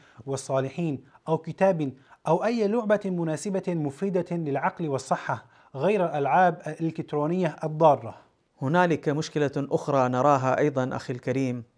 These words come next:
Speaker 2: مال الشباب إليها والأبناء في رمضان المبارك، وهي المفرقعات أو الألعاب النارية، فكيف نقوم بنصحهم وإرشادهم؟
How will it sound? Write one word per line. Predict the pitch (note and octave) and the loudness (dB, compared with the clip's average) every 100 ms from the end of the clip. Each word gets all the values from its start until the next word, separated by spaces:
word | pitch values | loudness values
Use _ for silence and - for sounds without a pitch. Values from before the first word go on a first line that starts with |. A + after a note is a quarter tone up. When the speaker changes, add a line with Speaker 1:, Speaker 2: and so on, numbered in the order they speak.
| _ | _
Speaker 2:
مال | D3 F3 D3+ | 0 2 2
الشباب | - D3 D3+ D#3+ C#3+ | 0 2 4 4 4
إليها | C3+ D3+ C3+ B2+ A#2+ - | 2 2 2 0 -2 -2
والأبناء | C#3 C#3 C3 B2 D3 D3 | -2 0 0 -2 0 -2
في | - C#3+ | -2 -4
رمضان | C3 B2+ C3+ D3 | -2 0 0 0
المبارك، | C3 B2+ B2+ C3+ B2+ A#2 - - | 0 0 4 6 6 2 -8 -8
وهي | C3+ B2+ C3+ C#3+ | -2 -2 0 0
المفرقعات | C3+ C3 D3 C#3+ C3+ B2+ C#3+ C3+ - | -2 -4 -6 -2 -2 4 4 4 0
أو | C3 C3 | -4 -2
الألعاب | - B2+ C3 C#3 | -2 0 2 2
النارية، | C3 B2+ B2 C3+ C3+ A#2 - _ _ _ _ _ _ _ _ | 2 0 0 0 -2 -4 -10 _ _ _ _ _ _ _ _
فكيف | - B2 B2 - G3 G3+ E3+ | -4 -2 -2 0 0 0 0
نقوم | D#3+ D3+ G3 F#3 D3+ | -2 -2 0 0 0
بنصحهم | C#3+ E3+ F3 - D3+ D#3 F3 E3+ | -2 -2 -6 -6 -4 -2 -2 -4
وإرشادهم؟ | - C#3+ C#3 - C3 A#2 A2 G#2+ | -2 0 0 -2 -4 -4 -8 -12